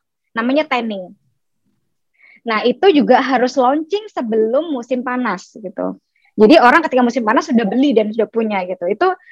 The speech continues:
itu yang men-, menurut saya juga sangat, sangat excited ya gitu. Bagaimana kok setiap musim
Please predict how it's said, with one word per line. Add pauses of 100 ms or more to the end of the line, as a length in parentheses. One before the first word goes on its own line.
(280)
itu
yang
men-,
menurut
saya
juga
sangat,
sangat
excited
ya
gitu.
Bagaimana
kok
setiap
musim